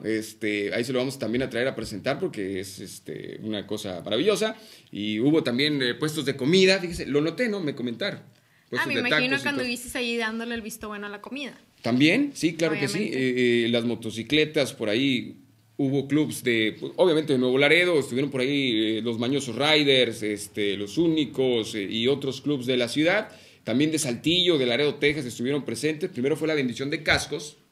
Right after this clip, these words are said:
Speaker 1: Se llevó a cabo en la plaza, en la, mira que soy malo para los nombres de las plazas. Esta plaza que está ahí donde hay una biblioteca. La Plaza México, sí, la Plaza México. Muchas gracias por el dato, señorita Reina.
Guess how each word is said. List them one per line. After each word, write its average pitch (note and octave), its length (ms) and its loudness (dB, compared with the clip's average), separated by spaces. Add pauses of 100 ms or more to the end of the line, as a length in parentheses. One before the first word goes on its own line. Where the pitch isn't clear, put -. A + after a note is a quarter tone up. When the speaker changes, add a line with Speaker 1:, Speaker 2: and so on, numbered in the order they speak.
(540)
Speaker 1:
Se - 160 -4
llevó B2+ 160 0
a C3+ 80 0
cabo C#3 300 0
en A#2+ 100 2
la G#2+ 140 0
plaza, C3+ 560 0 (480)
en G2+ 180 -4
la, G2 220 -8
mira A2+ 200 -2
que C#3 60 -14
soy B2+ 140 -4
malo B2+ 240 -2
para A#2+ 120 -2
los A2 80 -4
nombres G#2+ 220 -4
de A#2+ 60 -2
las G#2+ 160 -8
plazas. D#2+ 280 -8 (380)
Esta B2+ 260 0
plaza D#3+ 240 0
que E3 100 -6
está D3 180 2
ahí D#3 100 6
donde D3+ 200 4
hay C3 80 4
una D#3 120 0
biblioteca. - 760 -8 (1080)
La A2+ 140 0
Plaza A3+ 240 4
México, C3+ 380 -2
sí, A2+ 180 -4
la G2+ 160 -2
Plaza F#3 240 0
México. G#3 480 -2
Muchas B2+ 240 -4
gracias B2 260 -2
por A#2+ 140 -4
el A#2+ 80 0
dato, C3+ 260 0
señorita B2 340 -2
Reina. B2+ 460 0